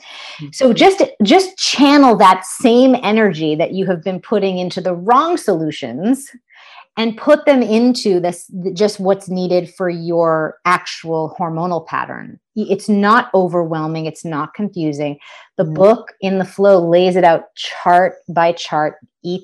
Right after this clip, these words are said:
Speaker 2: this at this time, do this workout at this time. It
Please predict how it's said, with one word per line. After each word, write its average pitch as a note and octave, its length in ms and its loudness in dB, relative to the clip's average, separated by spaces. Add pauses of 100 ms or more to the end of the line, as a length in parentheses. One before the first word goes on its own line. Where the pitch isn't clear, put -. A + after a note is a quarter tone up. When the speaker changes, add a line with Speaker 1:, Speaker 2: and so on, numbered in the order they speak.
(120)
Speaker 2:
this F3+ 300 0
at - 200 -6
this F3+ 260 -2
time, E3+ 420 -10
do C3+ 260 -10
this G3+ 260 -6
workout F3+ 400 -2
at D#3+ 220 -6
this F#3 220 -6
time. F3 340 -12 (540)
It F3+ 180 -8